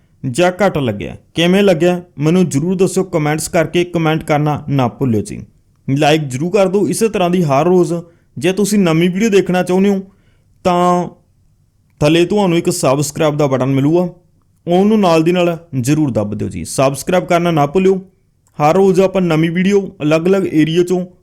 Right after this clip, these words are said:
ਘਰ, ਕੋਠੀ, ਮਕਾਨ ਲੈ ਕੇ ਆਉਂਦੇ ਰਹਿੰਦੇ ਹਾਂ ਜੀ। ਤੇ ਇੱਕ ਪਾਸੇ ਆਪਾਂ ਨੂੰ ਸਟੋਰ ਏਰੀਆ ਵੀ ਮਿਲ ਜੂਗਾ ਬਾਹਰਲੀ ਸਾਈਡ, ਇੱਕ ਪਾਸੇ ਸਟੋਰ ਏਰੀਆ ਵੀ ਇਹਨਾਂ ਨੇ ਬਣਵਾਇਆ ਹੋਇਆ ਗਾ, ਉੱਧਰ ਵੀ ਤੁਹਾਨੂੰ ਮੈਂ ਲੈ ਕੇ ਚੱਲਦਾ। ਤੇ ਕੱਲੀ-ਕੱਲੀ ਆਪਾਂ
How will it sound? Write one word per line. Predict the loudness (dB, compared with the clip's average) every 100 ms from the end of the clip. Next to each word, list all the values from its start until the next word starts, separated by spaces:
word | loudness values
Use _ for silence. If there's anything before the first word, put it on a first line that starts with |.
| -2
ਘਰ, | -2 0
ਕੋਠੀ, | -2 -2 -2
ਮਕਾਨ | 0 0 2
ਲੈ | 0 0
ਕੇ | 0 -2 -2 _ -4
ਆਉਂਦੇ | -2 0 0 -2 -4
ਰਹਿੰਦੇ | -2 0 -2
ਹਾਂ | -4
ਜੀ। | -8 -14 -16 _ _ _ _ _ _ -2
ਤੇ | 2
ਇੱਕ | 2 0
ਪਾਸੇ | 0 0 2
ਆਪਾਂ | 0 0 -2
ਨੂੰ | -2
ਸਟੋਰ | -4 0 2 2 0 -4 -2
ਏਰੀਆ | 0 2 0
ਵੀ | 0
ਮਿਲ | 0 0
ਜੂਗਾ | 0 -2
ਬਾਹਰਲੀ | 0 0 0 0 0
ਸਾਈਡ, | 0 0
ਇੱਕ | -2 -4 -4
ਪਾਸੇ | -4 -2 -4
ਸਟੋਰ | -2 -2 -2 -2
ਏਰੀਆ | -2 0 0
ਵੀ | 2 2
ਇਹਨਾਂ | 0 0
ਨੇ | -2 -4 -12 -14
ਬਣਵਾਇਆ | -4 -2 0 0 2
ਹੋਇਆ | 2 2 0
ਗਾ, | -2 -4 -10 _ _ _ _ _
ਉੱਧਰ | -4 0 0
ਵੀ | 0
ਤੁਹਾਨੂੰ | -2 0 2
ਮੈਂ | 2
ਲੈ | 2 0
ਕੇ | 0
ਚੱਲਦਾ। | 0 0 0 -2 -4 -12 _ _ _ _
ਤੇ | 0 2 2 2 -2 -4
ਕੱਲੀ-ਕੱਲੀ | -2 0 0 0 2
ਆਪਾਂ | 0 0 -2 -4